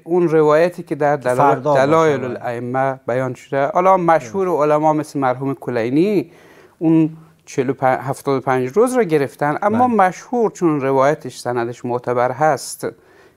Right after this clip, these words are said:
Speaker 1: نود و پنج روز رو گرفتن، ولی علما، دانشمندان، ائمه در طول تاریخ به هر دوی ای دهه اعتنا کردن و اعتماد کردن، لذا
Speaker 2: درست.
Speaker 1: مراسم و برنامه‌های نسبت به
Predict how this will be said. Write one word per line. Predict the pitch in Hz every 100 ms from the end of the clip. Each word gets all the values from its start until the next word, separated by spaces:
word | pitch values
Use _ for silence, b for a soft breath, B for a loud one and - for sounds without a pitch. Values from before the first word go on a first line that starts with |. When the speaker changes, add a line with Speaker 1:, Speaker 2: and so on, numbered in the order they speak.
| _
Speaker 1:
نود | 123 123 123
و |
پنج | - 131 127 127
روز | 202 247
رو | 254
گرفتن، | 220 220 214 220 214
ولی | 202 202 190
علما، | 135 143 135 147 156
دانشمندان، | 135 127 123 - 123 120 139 147 -
ائمه | 113 113 123 156 156
در | 127 123
طول | - 175 180
تاریخ | 147 - 123 143 226 226 175 139 - - _ b b b b 120
به | 135
هر | 139 151 151
دوی | 147 156 240
ای | 240 196 147 151 131 - _ 117 117
دهه | 131 127 180 226 -
اعتنا | 147 131 127 - 135 190 226
کردن | 226 196 170 180 170 151
و |
اعتماد | 139 139 127 120 - 123 147 156
کردن، | - 143 135 143
لذا | 120 117 123
Speaker 2:
درست. | 117
Speaker 1:
مراسم | 113 113 - - 147
و | 135 131
برنامه‌های | 123 117 117 117 123
نسبت | 135 117 - 120
به | 120 123 135